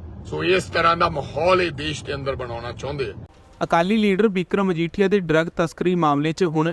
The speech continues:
Speaker 2: ਈ ਡੀ ਦੀ ਐਂਟਰੀ ਹੋ ਗਈ ਹੈ। ਈ ਡੀ ਨੇ ਜਾਂਚ ਕਰ ਰਹੀ ਵਿਸ਼ੇਸ਼ ਜਾਂਚ ਟੀਮ ਐਸ ਆਈ ਟੀ ਤੋਂ ਮਾਮਲੇ ਨਾਲ ਸੰਬੰਧਿਤ ਜਾਣਕਾਰੀ ਮੰਗੀ ਹੈ।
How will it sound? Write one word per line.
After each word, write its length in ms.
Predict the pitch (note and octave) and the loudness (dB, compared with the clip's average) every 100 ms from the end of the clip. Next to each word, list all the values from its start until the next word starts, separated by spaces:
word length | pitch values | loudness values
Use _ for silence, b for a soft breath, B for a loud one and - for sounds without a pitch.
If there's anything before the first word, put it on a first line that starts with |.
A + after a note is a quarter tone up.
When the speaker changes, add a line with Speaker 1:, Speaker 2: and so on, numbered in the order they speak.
| - | -2
Speaker 2:
ਈ 160 | D3+ D3+ | -2 0
ਡੀ 140 | F3+ | 0
ਦੀ 140 | F3 - | -2 -2
ਐਂਟਰੀ 380 | D3 C#3+ D3+ C#3+ | 0 0 -2 -2
ਹੋ 160 | D3 | -2
ਗਈ 280 | B2+ C3+ D3 | 0 0 2
ਹੈ। 180 | E3 D3 - - | 2 0 -4 -6
ਈ 120 | D#3+ | -2
ਡੀ 120 | D#3 | 0
ਨੇ 180 | E3+ F#3 | 0 0
ਜਾਂਚ 320 | D#3 C#3 C#3+ - | 2 0 0 0
ਕਰ 160 | D3+ D3 | 0 2
ਰਹੀ 240 | D#3 F3 | 0 0
ਵਿਸ਼ੇਸ਼ 440 | D#3 C#3 D3 C#3+ | -2 0 0 0
ਜਾਂਚ 240 | C#3+ C3+ C#3 - | 0 -2 -2 -2
ਟੀਮ 280 | D3+ D3+ D#3+ | 0 2 2
ਐਸ 360 | E3 D3+ - D#3 | 0 -2 0 -2
ਆਈ 100 | D3+ | -2
ਟੀ 180 | F3 - | -4 -2
ਤੋਂ 120 | E3 | 0
ਮਾਮਲੇ 380 | C#3 C3 C3+ D3+ | 2 2 0 0
ਨਾਲ 240 | C#3 C3+ | 0 0
ਸੰਬੰਧਿਤ 520 | - C3+ D3 F3 - D#3 D3 | -2 -2 0 -2 0 0 2
ਜਾਣਕਾਰੀ 440 | C#3 B2+ C#3+ B2+ | 2 0 0 -2
ਮੰਗੀ 380 | B2+ B2+ D#3+ E3+ | 0 0 2 2
ਹੈ। 180 | E3 | 0